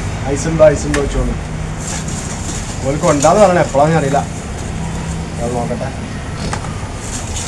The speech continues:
അങ്ങനെ ചെറിയ ചെറിയ പരിപാടികളാണ് നമ്മൾ തിന്നുന്നത്. ഒരു, ഒരു കൂലി വെക്കാനുള്ള പരിപാടിയാണ്. കണ്ടാൽ വലിയ സംഭവമായിട്ട് തോന്നും, പക്ഷേ ചെറിയ പരിപാടിയാണ്. ഒരു പത്ത് റുപ്യേൻ്റെ ഇരുപത് റുപ്യേൻ്റെ ഗ്യാസാണ്.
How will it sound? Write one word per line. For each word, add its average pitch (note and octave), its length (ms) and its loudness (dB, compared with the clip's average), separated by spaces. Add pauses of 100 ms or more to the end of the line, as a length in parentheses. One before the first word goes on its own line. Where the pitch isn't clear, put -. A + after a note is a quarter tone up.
അങ്ങനെ C#3 240 -2
ചെറിയ D3 180 2
ചെറിയ E3 160 6 (100)
പരിപാടികളാണ് F3 520 8
നമ്മൾ E3 220 6
തിന്നുന്നത്. C3+ 280 0
ഒരു, D#3 80 0 (140)
ഒരു - 160 -2
കൂലി E3 220 2
വെക്കാനുള്ള F3+ 360 6
പരിപാടിയാണ്. D#3+ 420 6 (720)
കണ്ടാൽ C#3+ 320 6
വലിയ F#3 220 6
സംഭവമായിട്ട് E3+ 420 4
തോന്നും, D3+ 220 4
പക്ഷേ C#3 240 4 (1120)
ചെറിയ D3+ 260 4
പരിപാടിയാണ്. D#3 420 4 (360)
ഒരു - 140 -6
പത്ത് D#3 220 6
റുപ്യേൻ്റെ D#3 360 4 (340)
ഇരുപത് D#3 220 4
റുപ്യേൻ്റെ D#3 340 2
ഗ്യാസാണ്. C#3 420 4